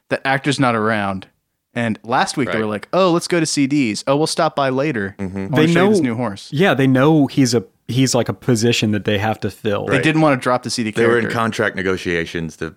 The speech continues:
Speaker 2: get a new actor.
Speaker 3: Yeah, I'm sure.
Speaker 1: Right.
Speaker 2: And
Speaker 1: Yeah.
Speaker 2: just
Speaker 1: They,
Speaker 2: move, move
Speaker 1: they just
Speaker 2: forward.
Speaker 1: knew that guy wasn't working
Speaker 3: But they wanna
Speaker 1: out.
Speaker 3: keep him
Speaker 2: Mm-hmm.
Speaker 3: current and fresh, so they,
Speaker 2: Yeah.
Speaker 3: like, they, they kinda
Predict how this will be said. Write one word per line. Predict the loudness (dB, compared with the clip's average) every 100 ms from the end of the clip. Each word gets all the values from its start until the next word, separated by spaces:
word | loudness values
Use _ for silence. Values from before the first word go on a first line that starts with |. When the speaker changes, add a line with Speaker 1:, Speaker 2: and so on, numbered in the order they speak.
| _
Speaker 2:
get | -2 0
a |
new | 0 -2
actor. | -2 -2
Speaker 3:
Yeah, | -2
I'm | -2
sure. | 0 0
Speaker 1:
Right. | 0 -4 -10
Speaker 2:
And | -6
Speaker 1:
Yeah. | -6
Speaker 2:
just | -4 -2
Speaker 1:
They, | -2
Speaker 2:
move, | -2
move | -4 -2
Speaker 1:
they | 0
just | 0 2
Speaker 2:
forward. | 2
Speaker 1:
knew | 2
that | 2 0
guy | -4
wasn't | -4 -6 -2
working | 0
Speaker 3:
But |
they | 4
wanna | 4 2
Speaker 1:
out. | 2
Speaker 3:
keep | 0
him | 0
Speaker 2:
Mm-hmm. | 2
Speaker 3:
current | 2 2 0
and | -4 0
fresh, | 2 4 0 0
so | 2
they, | 4
Speaker 2:
Yeah. | 4
Speaker 3:
like, | 2 0 -4 _ _ _ _ _ _ _ _
they, | 2 2
they | 2 0
kinda | 2 2 0 -2